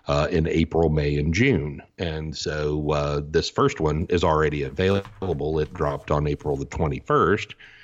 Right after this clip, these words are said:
And then, uh, there's gonna be another one on May the nineteenth and another one on June twenty-third. And I have to tell you, I'm a, I'm a sucker about movies about movies. And, uh, and so, I mean, you know, I mean, face it, I, I think everybody who likes,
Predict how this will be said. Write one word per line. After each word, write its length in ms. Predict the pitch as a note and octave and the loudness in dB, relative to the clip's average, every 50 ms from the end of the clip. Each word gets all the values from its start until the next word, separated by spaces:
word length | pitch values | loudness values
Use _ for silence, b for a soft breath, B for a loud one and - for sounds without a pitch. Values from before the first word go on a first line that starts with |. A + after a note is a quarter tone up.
| B B B B B - | B B B B B -2
And 240 | E2 E2+ E2+ D#2+ D#2+ | 0 0 2 2 2
then, 320 | E2 E2 D#2+ D#2+ D#2+ D#2 | 2 2 2 0 0 0
uh, 240 | D2 D2 D2+ D2 D2 C#2+ | 0 -2 -2 -2 -2 0
there's 400 | F2+ E2+ E2+ - - D2+ D#2 F2 | 0 0 0 -2 -6 -6 0 0
gonna 180 | E2 D#2 D2 | 2 2 2
be 140 | C#2+ D2 D2 | 0 0 -2
another 300 | C#2+ C#2+ D2+ D2 D2+ D#2+ | 0 0 0 0 0 0
one 160 | D#2 D2+ D2 | 0 2 2
on 220 | D2 D2 D2+ D2+ D2+ | 2 2 2 2 4
May 180 | D2+ D2 D2 | 4 4 4
the 120 | C2+ C#2+ D2 | 2 2 2
nineteenth 760 | C#2+ D2 D2 C#2+ - - - - F2+ D#2 D2+ D2+ F2 - | 4 2 2 0 -2 -4 -2 2 4 4 4 4 4 2
and 100 | D#2 C2 | 0 0
another 300 | C#2 D2 D2 C#3+ - E2 | 2 2 2 2 2 2
one 180 | C#2+ C#2+ D2 D2 | 2 2 2 2
on 220 | C#2 D2+ D2+ C#2+ | 2 2 0 2
June 240 | C#2 D2+ D2 D2 D2 | 2 2 4 4 4
twenty-third. 720 | C#2+ - D#2 D2+ C#2 C#2 - - B2 G2+ D2 C2+ - - B B B B B B B B B B - | 4 2 2 2 2 2 2 2 2 2 2 2 0 -6 B B B B B B B B B B -2
And 380 | F2 E2+ E2+ E2 E2 E2+ - | 0 2 2 2 2 0 0
I 100 | - D#2+ | 0 0
have 160 | D#2+ F#2+ E2 - | 0 0 -2 -2
to 80 | F2+ | -4
tell 160 | D2 - F#2 F#2 | -2 -2 0 0
you, 120 | F2 E2+ | 0 0
I'm 160 | E2+ E2 E2 | -2 -2 -2
a, 180 | D#2 D#2 D#2+ - - | -4 -4 -6 -6 -6
I'm 120 | - F2+ E2+ | -4 -4 -4
a 60 | D#2 | -4
sucker 460 | - - - G#2+ G#2 - G2 F#2 F2+ | -4 -2 -2 -2 -2 -2 -2 -2 -2
about 460 | E2+ D#2 E2+ E2+ E2+ F2 F2+ - - | 0 0 0 2 2 0 0 -4 -6
movies 460 | E2+ E2+ F2+ F2+ F2+ E2+ F2 E2 D#2 E2 | -6 -4 -2 -2 -2 -2 -4 -4 -4 -4
about 300 | D#2 D2+ D2+ E2 - - | -2 0 -2 -2 -2 -2
movies. 480 | D#2 D#2 C#2+ - - - - - - - _ B B B B B B B B B B - | -4 -4 -4 -4 -8 -14 -18 -20 -20 -20 _ B B B B B B B B B B -2
And, 580 | F2 E2+ E2+ E2 E2 D#2+ D#2 D#2+ D#2+ D2 D2 | 0 0 2 0 0 0 0 0 -2 0 0
uh, 380 | F2 D#2+ D#2+ D#2+ D#2 D#2 D#2+ E2 - | 0 2 2 2 0 0 -2 0 0
and 200 | F2+ F2 E2+ E2 | 2 2 2 2
so, 140 | - G#2 F#2+ | 2 2 4
I 40 | F#2+ | 6
mean, 140 | G#2 A#2 | 6 6
you 100 | C#3 C#3 | 6 4
know, 280 | G#2 E2+ D#2 D#2 D#2+ - | 4 2 0 -2 -4 -6
I 60 | - G2 | -6 -4
mean, 240 | G2 F#2+ F2+ E2+ | -2 -2 -2 -2
face 300 | E2 - G#2 F#2+ F2 - | -2 -2 -2 -2 -2 -4
it, 160 | F2+ D#2+ - F#2 | -6 -8 -6 -4
I, 220 | F2+ F#2 F2 - | -4 -4 -4 -6
I 20 | F#2+ | -4
think 200 | - G#2 F#2 F#2 | -4 -2 0 0
everybody 420 | F#2 F2+ F#2+ F2+ D#2+ F2+ F2 E2+ D#2+ | 0 2 0 0 0 -2 -4 -4 -4
who 160 | - F#2+ F#2+ | -4 -4 -2
likes, 640 | E2+ E2+ E2+ E2+ E2+ E2+ - - - - - - | 0 2 2 2 0 -2 -4 -6 -10 -10 -10 -12